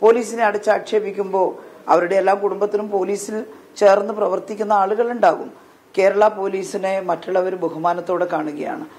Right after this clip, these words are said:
ഏതെങ്കിലും ഒന്നോ രണ്ടോ കേസുകളിൽ കുറ്റവാളികളെ കിട്ടാൻ കുറച്ച് ദിവസം താമസിക്കുമ്പോൾ തന്നെ കേരള പോലീസ് ആകെ മോശം.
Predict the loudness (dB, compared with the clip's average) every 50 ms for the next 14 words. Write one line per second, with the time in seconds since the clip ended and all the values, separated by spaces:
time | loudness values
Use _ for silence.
0 | -20 -20 _ _ 4 6 6 6 6 4 0 -2 -2 -2 -2 -2 -2 -2 -2 -2
1 | 0 -2 -2 0 0 0 0 0 -2 -4 -4 -4 -6 -4 -4 -4 -2 -2 -2 -2
2 | -2 -2 -4 -6 -6 -6 -6 -6 -6 -6 -6 -6 -10 -14 -20 -20 -18 -10 -8 -6
3 | -6 -6 -6 -6 -4 -4 -4 -6 -8 -6 -2 -2 -2 -2 -2 -6 -10 -12 -10 -10
4 | -6 -6 -6 -6 -6 -6 -6 -8 -10 -10 -14 -20 _ _ _ -2 0 2 2 4
5 | 4 2 2 2 0 -2 -2 -2 -4 -4 -2 -2 -2 -2 -4 -8 -10 -10 -12 -12
6 | -14 -16